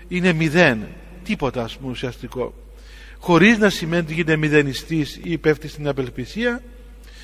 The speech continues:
αλλά κρατεί, ας πούμε, μόνο, το μόνο που του μένει είναι η επίστης και η ελπίδα στον Θεό.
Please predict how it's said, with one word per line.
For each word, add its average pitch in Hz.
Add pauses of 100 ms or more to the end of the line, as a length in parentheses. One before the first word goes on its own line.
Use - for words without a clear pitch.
(300)
αλλά 165 (480)
κρατεί, 170
ας 175
πούμε, 175 (680)
μόνο, 214
το 185
μόνο 226
που 190
του 185
μένει 233
είναι 208
η 196
επίστης 185
και 196
η 175
ελπίδα 175
στον 160
Θεό. 127